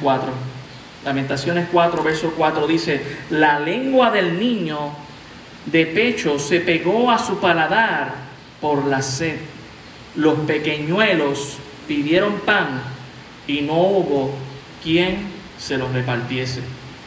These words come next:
El cuidado de los hijos nuestros no es del gobierno, es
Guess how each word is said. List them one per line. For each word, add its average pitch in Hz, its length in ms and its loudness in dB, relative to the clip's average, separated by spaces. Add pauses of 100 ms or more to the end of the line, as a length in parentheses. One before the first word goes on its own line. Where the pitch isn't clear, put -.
(440)
El 165 240 6
cuidado 170 800 4 (1000)
de 165 160 4
los - 320 0
hijos 226 360 0
nuestros 180 760 -2 (260)
no 165 260 2
es 185 200 -2
del 147 160 2
gobierno, 139 460 0 (540)
es 156 320 -6